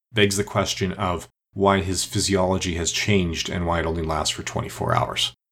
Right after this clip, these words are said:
So finally, we're gonna look at power twenty-seven, super duplication, in which Superman splits into red and blue copies of himself. So duplicating him, it is potentially possible.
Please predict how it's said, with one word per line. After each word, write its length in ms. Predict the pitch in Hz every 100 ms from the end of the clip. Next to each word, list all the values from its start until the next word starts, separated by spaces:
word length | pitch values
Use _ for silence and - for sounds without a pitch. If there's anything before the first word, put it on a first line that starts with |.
| _
So 320 | - - 190
finally, 480 | 190 - 165 196 180
we're 80 | 147
gonna 140 | 135
look 160 | 131 120
at 120 | 120
power 280 | 117 107 95
twenty-seven, 920 | - 135 175 185 - 110 107 113 117 _ _ -
super 460 | - - 180 175
duplication, 960 | 117 117 120 - - - 120 - 87 - _ _ -
in 140 | 104
which 280 | 98 - -
Superman 380 | - 127 120 104
splits 420 | - 151 156 -
into 500 | 117 113 110 104 101
red 440 | 98 92 104 123 -
and 240 | 101 92
blue 240 | 95 117
copies 480 | 117 - 127 110 90
of 140 | 90 -
himself. 580 | 85 - - - - - _ _
So 540 | - - 110 101 - - 110
duplicating 640 | 135 156 185 - 160 160
him, 340 | 156 156 156 - _ _ -
it 140 | -
is 140 | 95
potentially 600 | - 131 120 127 120 104 98
possible. 720 | - 117 151 - 175 196